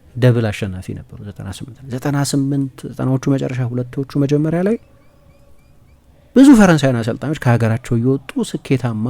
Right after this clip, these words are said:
ይሆኑ ነበር። አሁን እንደዛ አይደለም።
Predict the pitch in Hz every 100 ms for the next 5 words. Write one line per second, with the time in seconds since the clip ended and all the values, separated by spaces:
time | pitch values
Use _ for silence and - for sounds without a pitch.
0 | 139 123 120 123 123 151 113 104 - -
1 | _ - - - - _ _ - - _
2 | _ _ _ _ - 131 165 170 170 170
3 | 165 151